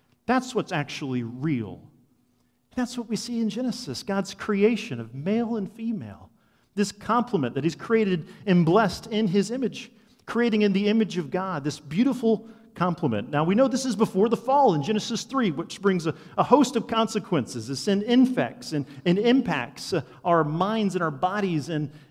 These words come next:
and, and brings death to our souls. It, it impacts and brings a multitude of dysfunctions and breakdowns. Not the least of these is this relationship between male and female, which immediately comes with it abuses and shame and neglect,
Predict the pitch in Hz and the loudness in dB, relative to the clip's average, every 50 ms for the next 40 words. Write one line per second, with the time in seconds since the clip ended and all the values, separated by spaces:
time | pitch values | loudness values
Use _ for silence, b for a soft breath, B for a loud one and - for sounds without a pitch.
0 | B - 165 156 160 160 185 165 156 160 156 156 - - - - 156 180 202 196 | B -6 -4 -4 -4 -4 -4 -4 -2 -4 -6 -8 -10 -16 -14 0 2 4 4 4
1 | 156 143 151 131 180 214 220 185 - - - - - 190 190 196 180 175 170 - | 2 0 -4 -2 0 0 0 -2 -6 -10 -12 -8 -6 -6 -4 -6 -8 -8 -10 -10
2 | - 208 220 240 196 - - - - - _ _ _ _ _ _ _ _ _ _ | -12 -14 -14 -14 -16 -16 -16 -20 -20 -20 _ _ _ _ _ _ _ _ _ _
3 | _ _ _ _ _ _ _ _ _ _ - 190 190 190 190 190 185 190 226 269 | _ _ _ _ _ _ _ _ _ _ -4 -4 -2 2 4 6 8 8 6 6
4 | 233 - 180 160 156 156 - - 180 160 185 190 175 175 208 196 208 233 240 262 | 4 0 0 0 -2 -2 -2 -2 2 2 2 2 2 0 0 0 2 2 2 2
5 | 285 277 - - 220 160 - 190 180 156 143 131 - 175 165 165 151 135 127 165 | 0 0 0 -4 -6 -6 -4 -2 -2 -2 -2 -4 -4 -4 -4 -4 -4 -4 -4 -4
6 | 175 - - - 175 156 - - - 143 120 120 110 - - 135 120 123 117 131 | -4 -4 -6 -8 -8 -8 -8 -8 -8 -8 -6 -6 -8 -8 -10 -10 -10 -8 -8 -8
7 | 123 117 127 - 120 104 95 95 98 98 95 - - _ _ _ _ _ _ _ | -10 -10 -10 -12 -12 -12 -12 -14 -18 -20 -20 -20 -20 _ _ _ _ _ _ _
8 | _ _ _ _ _ _ _ - 214 202 - 196 165 170 202 185 - - 165 135 | _ _ _ _ _ _ _ -4 -4 0 2 2 2 4 2 -2 -2 -4 -4 -2
9 | 139 139 143 135 139 120 156 156 - - 170 165 165 196 208 202 - 147 120 - | 0 -2 -2 -2 -4 -6 -6 -8 -6 -6 -4 -2 -2 -2 -2 -2 -4 -8 -8 -8
10 | 127 117 113 139 135 135 - 151 151 143 147 143 143 160 175 175 180 175 165 - | -8 -10 -6 -6 -6 -6 -4 -6 -6 -6 -6 -6 -6 -4 -4 -4 -6 -8 -8 -10
11 | - 196 220 190 120 98 90 90 101 123 127 - 165 156 170 208 214 196 170 - | -10 -10 -10 -10 -12 -14 -14 -10 -8 -8 -6 -4 -2 0 2 2 2 2 0 0
12 | 156 147 143 B B B B B - - 180 175 151 175 196 190 190 165 135 - | 0 -2 -2 B B B B B -2 0 0 0 2 4 2 4 4 0 -2 0
13 | 151 131 117 120 156 202 208 - - 156 127 117 107 - - 139 135 135 - - | -2 -4 -2 -2 -2 0 0 0 -2 -4 -4 -4 -6 -6 -4 -4 -2 -2 -4 -6
14 | - 202 208 208 180 139 123 127 131 143 139 143 143 143 143 127 160 202 220 170 | -6 -6 -4 -4 -4 -4 -4 -4 -4 -4 -4 -2 -2 -4 -6 -6 -6 -8 -8 -8
15 | - - - - | -12 -18 -20 -20